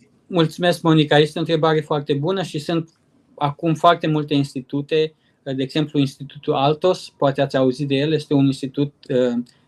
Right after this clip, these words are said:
în care, uh, cofondatorul sau fondatorul Amazon, uh, a pus foarte mulți bani, este, are un centru în Cambridge, unul în Japonia, două pe coasta de vest,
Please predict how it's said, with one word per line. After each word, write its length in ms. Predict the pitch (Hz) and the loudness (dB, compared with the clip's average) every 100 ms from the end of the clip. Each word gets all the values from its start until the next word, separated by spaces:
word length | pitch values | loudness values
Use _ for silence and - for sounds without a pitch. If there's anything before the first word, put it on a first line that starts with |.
| - | -2
în 140 | 131 | 0
care, 520 | 131 131 127 127 123 147 | 2 2 2 2 0 -2
uh, 300 | 127 123 120 | -4 -2 -4
cofondatorul 880 | - 139 147 131 127 147 139 139 - _ | 0 0 2 0 0 0 0 -2 -12 _
sau 200 | - 131 | -6 -4
fondatorul 760 | 127 135 127 123 151 139 135 135 | 0 2 2 4 2 4 0 -2
Amazon, 680 | 135 127 127 127 139 139 131 _ _ _ - | 0 0 2 2 4 4 2 _ _ _ -6
uh, 260 | 123 123 123 | -4 -2 -2
a 60 | 123 | -4
pus 200 | 147 139 | -4 0
foarte 280 | 151 135 135 | 2 2 4
mulți 220 | 131 123 | 2 2
bani, 400 | 143 170 165 151 | 0 0 -2 -4
este, 420 | 147 135 - 135 139 | -4 -2 0 0 0
are 140 | 135 | 0
un 120 | 135 | 0
centru 320 | 135 131 131 | 0 -4 -2
în 100 | 123 | -2
Cambridge, 560 | 120 175 165 156 143 143 | -2 -2 0 -2 -2 2
unul 300 | 143 135 131 | 4 4 2
în 120 | 127 135 | 0 -4
Japonia, 720 | - - - 160 160 147 147 _ _ _ - | -10 -6 0 0 0 -2 -4 _ _ _ 2
două 220 | 143 139 | 4 4
pe 140 | 135 | -2
coasta 340 | 135 131 - 127 | -2 -4 -4 -4
de 280 | 127 123 123 | -2 -2 2
vest, 340 | 156 165 | 2 2